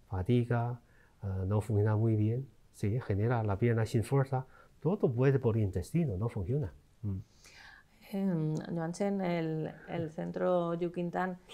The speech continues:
Speaker 2: está en, en Madrid, tiene en la calle Constancia treinta y siete sus instalaciones y tienen un teléfono de información que es el noventa y uno, ciento sesenta y ocho, setenta y nueve, sesenta y seis, noventa y uno, ciento sesenta y ocho, setenta y nueve,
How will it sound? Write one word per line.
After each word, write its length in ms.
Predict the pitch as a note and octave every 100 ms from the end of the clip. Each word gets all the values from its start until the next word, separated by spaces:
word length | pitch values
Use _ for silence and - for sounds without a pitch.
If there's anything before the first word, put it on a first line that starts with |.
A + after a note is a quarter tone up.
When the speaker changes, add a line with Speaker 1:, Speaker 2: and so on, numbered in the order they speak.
| - _
Speaker 2:
está 500 | - E3+ - E3 D#3+ D#3
en, 360 | C#3+ C#3 C#3 -
en 160 | D3+
Madrid, 460 | D3 D#3 F3 B3+ C4+ - - - - - -
tiene 840 | D#3+ D#3+ D#3 D3+ D3 C#3+ C#3+ C#3+
en 200 | C#3+ C#3+
la 100 | D3
calle 240 | D#3 D#3 D#3
Constancia 680 | D#3+ D#3+ D#3 D#3+ D3+ D3 C#3+
treinta 320 | D#3 D#3 D3+
y 80 | D3+
siete 840 | - D#3+ D#3 D#3+ D#3 D3+ D3 D3
sus 240 | D3 D#3+ D#3
instalaciones 720 | D#3 D3+ C#3+ - F#3 G3+ G3+
y 40 | -
tienen 220 | E3 D#3
un 80 | D3+
teléfono 360 | D3 C#3+ D3
de 60 | C3+
información 520 | C3+ D3 C3+ C#3 F#3+ F#3+
que 60 |
es 100 | D3
el 80 | D3
noventa 300 | C#3 D3 C#3+
y 60 | D3+
uno, 180 | D#3+ D#3 - - _ -
ciento 280 | F#3 E3 D#3
sesenta 400 | D#3 D#3 D3 D3+
y 80 |
ocho, 240 | D3+ - D3+
setenta 380 | D3 D3 C#3 D3
y 40 |
nueve, 320 | D3+ D3 C3+
sesenta 400 | - D3 D3+ C#3+
y 60 | C#3+
seis, 180 | A3+ C4
noventa 280 | F3+ E3
y 40 | F3
uno, 120 | E3
ciento 300 | E3+ E3+ C#3
sesenta 380 | D3+ D#3 D3 C#3+
y 60 | D3
ocho, 180 | D3+
setenta 360 | D3 D3+ D3 C#3+
y 20 | D3+
nueve, 280 | C#3+ C#3